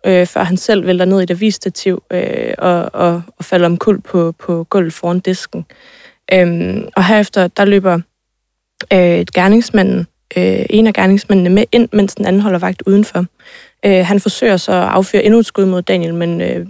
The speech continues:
pistolen, den går i baglås. Og herefter så flygter de to så, øh, ud af kiosken. Og i hele det her store drama, der er de også ved at, at ramme en familiefar, der, øh,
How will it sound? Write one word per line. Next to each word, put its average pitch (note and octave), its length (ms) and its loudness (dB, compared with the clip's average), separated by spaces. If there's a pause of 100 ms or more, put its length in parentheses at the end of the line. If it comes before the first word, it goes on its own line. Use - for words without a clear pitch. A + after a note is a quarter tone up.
pistolen, F3 480 -2
den F3+ 180 -2
går E3+ 200 -4
i E3+ 40 -4
baglås. E3 560 -6 (360)
Og F#3 120 0
herefter F#3 260 0
så F3 120 -4
flygter F#3+ 300 -2
de D#3+ 220 -6 (100)
to - 260 -4
så, E3+ 240 -6 (220)
øh, E3+ 280 -4
ud F3 100 -2
af - 180 -12
kiosken. - 460 -10 (440)
Og G#3 180 2
i A3+ 200 4 (180)
hele G#3+ 300 0
det G3+ 140 0
her G3 100 2
store G3 260 0
drama, F3+ 320 0
der G3 120 0
er F#3+ 60 4
de F#3 140 2
også F#3+ 180 0
ved G#3+ 80 2
at, F3+ 220 2
at F3+ 200 -2
ramme F#3 180 2
en G3+ 80 4
familiefar, F#3 640 0
der, F3 360 -2
øh, E3+ 60 -4